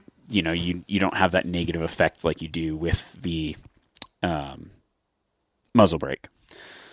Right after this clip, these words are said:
I know that kind of is a tangent from the bullet thing, but I had, like, a three dozen questions on that topic, so I figured I just, instead of pulling one question out, just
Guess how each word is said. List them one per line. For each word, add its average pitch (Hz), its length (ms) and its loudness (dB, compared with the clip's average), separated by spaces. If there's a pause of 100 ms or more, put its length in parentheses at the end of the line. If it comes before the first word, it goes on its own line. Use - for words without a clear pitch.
(300)
I 110 60 6
know 127 140 12
that 127 160 10
kind 120 240 10
of 110 40 6
is 101 100 8
a 98 60 6
tangent 110 540 8
from 104 140 6
the 90 100 4
bullet 101 320 10
thing, 127 220 10
but 101 100 12
I 92 120 8
had, 95 340 6
like, 87 260 4 (160)
a 95 220 8 (160)
three 110 340 6
dozen 92 320 10
questions 95 540 4
on 90 180 4
that 90 180 -2
topic, 80 360 -2
so - 160 -2
I - 20 -2
figured 90 300 4
I 87 60 2
just, 87 200 0
instead - 240 0
of - 240 -8
pulling 92 260 4
one 90 160 -2
question 90 380 0
out, 90 220 -2
just - 240 -2